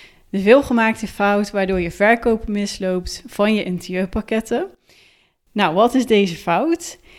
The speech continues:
Je focust dan te veel op wat jouw klanten krijgen in plaats van de oplossing en het resultaat van jouw pakket. Dus wat ik vaak zie op, eh, websites bijvoorbeeld van interieurprofessionals is dat,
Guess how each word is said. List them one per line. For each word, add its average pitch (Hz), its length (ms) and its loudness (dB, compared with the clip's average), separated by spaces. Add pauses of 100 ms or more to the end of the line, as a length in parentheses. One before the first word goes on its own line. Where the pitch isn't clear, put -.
(340)
Je 202 140 -6
focust 214 840 -2
dan 190 460 -4
te 262 220 0
veel 226 360 2
op 190 180 -6
wat 202 240 0
jouw 190 200 -2
klanten 202 420 -2
krijgen 240 640 -2 (400)
in 202 120 -4
plaats 202 320 -2
van 196 160 -6
de - 160 -8
oplossing 220 680 0
en 196 120 -4
het 190 120 -4
resultaat 180 840 -2
van 180 140 -6
jouw 165 180 -6
pakket. - 760 -16
Dus 202 440 -4 (440)
wat 202 160 -2
ik 247 100 0
vaak 208 280 -2
zie 233 520 -6
op, 185 320 -8
eh, 180 140 -4
websites 208 720 -4
bijvoorbeeld 196 540 -4
van 190 380 -6
interieurprofessionals 185 1300 -6
is 190 180 -8
dat, 190 460 -4